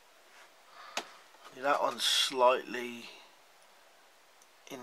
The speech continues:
the air, but only slightly. So that would be in the run,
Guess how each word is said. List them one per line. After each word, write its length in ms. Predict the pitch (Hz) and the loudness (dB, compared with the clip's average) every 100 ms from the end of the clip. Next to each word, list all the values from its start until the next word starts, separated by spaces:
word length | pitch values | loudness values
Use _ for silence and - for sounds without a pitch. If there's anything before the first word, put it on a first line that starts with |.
| 120 | -12
the 140 | 120 | -8
air, 340 | 107 101 95 98 | -4 -2 -2 -4
but 200 | 101 - | -6 -2
only 220 | 139 165 156 | 0 2 2
slightly. 800 | - - 135 127 - 98 117 - - - - - - - - - - - - - - - - - - - - - - - - - - - - - - - - - - - - - - - - - | 4 10 10 10 4 -8 -8 -14 -20 -20 -20 -20 -20 -20 -20 -20 -20 -20 -18 -18 -18 -20 -20 -20 -20 -20 -20 -20 -20 -20 -20 -20 -20 -20 -20 -20 -18 -18 -14 -14 -14 -20 -20 -20 -20 -20 -20 -14
So 240 | - 117 113 - 151 | -4 -2 -2 -6 8
that 220 | 156 165 | 8 8
would 160 | 156 - | 4 4
be 340 | 156 139 - - - - - - - - - - - 135 | 2 2 -2 -14 -16 -14 -12 -8 -8 -8 -16 -8 -4 0
in 200 | 147 143 | 0 0
the 80 | 123 | 0
run, 520 | 123 113 135 147 | 6 6 6 2